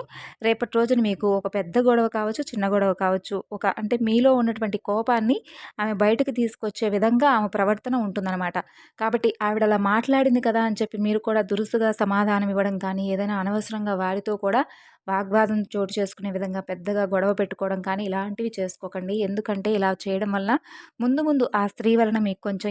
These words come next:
ఇబ్బందులు తలెత్తుతాయి. కాబట్టి కొంచెం ఈ విషయం పట్ల అప్రమత్తంగా ఉండండి. అలాగే ఎంత పెద్ద అంటే ఆవిడ ఏ విధమైనటువంటి గోల చేసినా, లేదంటే ఏదైనా మిమ్మల్ని కొంచెం రెచ్చగొట్టే విధంగా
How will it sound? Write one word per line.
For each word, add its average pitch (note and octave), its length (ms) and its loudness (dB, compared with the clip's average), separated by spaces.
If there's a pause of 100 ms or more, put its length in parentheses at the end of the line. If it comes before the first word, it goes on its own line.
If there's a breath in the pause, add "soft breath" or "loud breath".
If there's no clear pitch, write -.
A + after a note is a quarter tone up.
ఇబ్బందులు G3+ 420 2
తలెత్తుతాయి. F3+ 500 -2
కాబట్టి F#3 380 -2 (400 soft breath)
కొంచెం A3+ 260 -4
ఈ G#3 120 -6
విషయం G#3 340 -6
పట్ల G3+ 240 -6 (160)
అప్రమత్తంగా G3+ 720 -2
ఉండండి. F#3+ 400 2 (380 loud breath)
అలాగే A3+ 440 4
ఎంత G3+ 240 2
పెద్ద G#3+ 260 -2 (100)
అంటే B3 220 2 (960)
ఆవిడ G#3+ 320 2
ఏ G#3+ 160 4
విధమైనటువంటి A#3+ 640 4
గోల G3 340 2
చేసినా, G#3 420 -2
లేదంటే G3+ 360 0
ఏదైనా G3+ 320 2
మిమ్మల్ని G3 340 0
కొంచెం F#3+ 320 -4
రెచ్చగొట్టే G#3 520 -4
విధంగా F#3+ 360 0